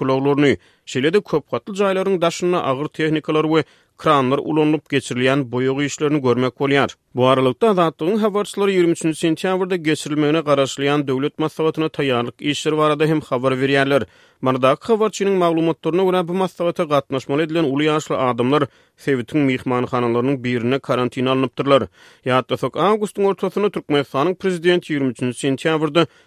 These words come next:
ýurtda döwlet maslahaty adly bir forumuň geçiriljekdigini duýdansyz yglan edipdi.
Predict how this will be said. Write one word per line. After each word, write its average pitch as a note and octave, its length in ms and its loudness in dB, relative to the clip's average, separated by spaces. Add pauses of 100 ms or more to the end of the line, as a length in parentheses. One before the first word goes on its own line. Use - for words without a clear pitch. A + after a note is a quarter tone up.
(100)
ýurtda C3 440 -2
döwlet C3+ 300 -2
maslahaty D#3 480 -2
adly D3+ 300 -2
bir D3+ 100 -2
forumuň D3 480 2
geçiriljekdigini C#3 800 -2
duýdansyz B2+ 540 -2
yglan B2+ 240 0
edipdi. C3 540 0